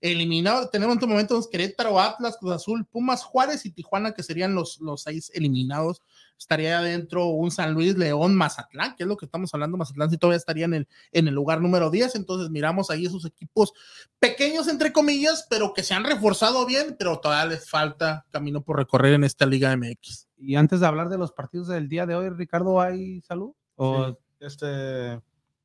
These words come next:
Speaker 2: Ah.
Speaker 3: Da-, Daniel más dice que
Speaker 2: ¿Quién es?
Speaker 3: está hablando de los Texans. ¿Qué equipo de la Liga M X tiene como récord más juegos ganados?
Speaker 2: Ay, sí, ahí sí me la, no, no
Speaker 3: O,
Speaker 2: sé.
Speaker 3: o León tiene más consecutivos con
Speaker 2: ¿León?
Speaker 3: doce.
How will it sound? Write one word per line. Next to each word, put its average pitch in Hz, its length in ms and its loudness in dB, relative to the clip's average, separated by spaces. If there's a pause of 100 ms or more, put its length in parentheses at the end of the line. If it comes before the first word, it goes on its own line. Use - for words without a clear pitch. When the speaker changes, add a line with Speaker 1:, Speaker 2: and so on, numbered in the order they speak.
(320)
Speaker 2:
Ah. 131 580 -2
Speaker 3:
Da-, 156 60 -2
Daniel 131 400 2
más 110 160 -4
dice 113 200 -10
que - 120 -10
Speaker 2:
¿Quién 120 160 -8
es? 117 180 -16 (480)
Speaker 3:
está 147 200 0
hablando 139 200 4
de 117 60 2
los 104 120 -2
Texans. 117 600 -10 (580)
¿Qué 135 100 -10
equipo 151 380 0
de 147 60 4
la 135 80 4
Liga 143 180 2
M 135 520 -4
X 127 300 -10
tiene 131 200 -6
como 117 260 -6
récord 120 260 -4
más 117 180 -4
juegos 117 220 -2
ganados? 110 280 -2
Speaker 2:
Ay, 127 100 0
sí, 131 160 -6
ahí 123 120 -2
sí 131 120 -6
me 131 160 -2
la, - 260 -8 (200)
no, 113 180 0
no 110 80 4
Speaker 3:
O, 110 40 -4
Speaker 2:
sé. - 200 -14
Speaker 3:
o 151 120 6
León 151 280 10
tiene 151 180 2
más 139 220 4
consecutivos 120 580 -4
con 123 80 -6
Speaker 2:
¿León? 151 160 4
Speaker 3:
doce. 107 340 -2